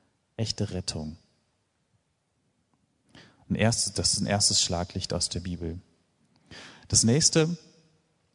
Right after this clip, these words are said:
die Propheten, von denen es ja eine ganze Reihe gab, warnen das Volk Israel, aber auch andere Völker immer wieder davor, das Gericht kommt.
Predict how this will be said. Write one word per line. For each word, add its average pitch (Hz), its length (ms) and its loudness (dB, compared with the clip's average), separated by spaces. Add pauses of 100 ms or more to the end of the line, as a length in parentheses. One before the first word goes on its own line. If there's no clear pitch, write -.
(360)
die 113 240 -4
Propheten, 110 640 -2
von 92 160 -8
denen 92 160 -2
es 98 140 -2
ja 98 60 -4
eine 92 100 -6
ganze 95 340 0
Reihe 98 240 0
gab, 87 500 -2 (640)
warnen 113 480 2
das 101 220 2
Volk 113 400 0
Israel, 120 720 0
aber 87 220 -4
auch 92 140 -2
andere 143 260 -2
Völker 120 440 -4
immer 127 300 2
wieder 113 160 2
davor, 95 640 -2 (800)
das - 180 -2
Gericht - 560 -2
kommt. 82 540 -8